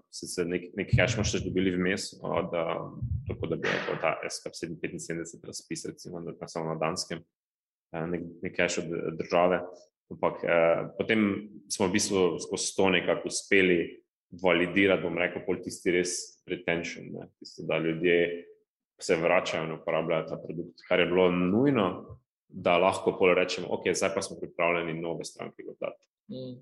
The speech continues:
Speaker 1: Eh, in pol lahko rečemo, da naslednjega milestone je prišlo tu, eh, ko smo začeli najti pristop, kako lahko dostopamo do novih strank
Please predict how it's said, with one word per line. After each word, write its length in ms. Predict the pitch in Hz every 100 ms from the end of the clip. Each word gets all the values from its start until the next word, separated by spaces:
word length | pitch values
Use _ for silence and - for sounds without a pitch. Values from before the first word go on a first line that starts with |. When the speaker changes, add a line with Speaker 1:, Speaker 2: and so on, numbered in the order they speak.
| _ _ _
Speaker 1:
Eh, 200 | 78 78 -
in 120 | -
pol 240 | 104 95
lahko 260 | 90 87 92
rečemo, 340 | 92 - 95
da 120 | 85
naslednjega 720 | 82 - 104 117 123 98 87 85
milestone 580 | 87 92 - 92 87
je 80 | 82
prišlo 440 | 90 - 98 85 - _ _ -
tu, 200 | 82 78 - - -
eh, 200 | 82 87 -
ko 60 |
smo 180 | - 85
začeli 640 | 80 - 90 92 90 - - - _ -
najti 680 | 90 92 110 120 - - - _ _ _
pristop, 580 | 87 - - 110 113 -
kako 200 | 98 92
lahko 340 | 90 - 90
dostopamo 600 | 82 87 - 92 82 80
do 100 | 82
novih 240 | 82 82 82
strank 360 | - 82 110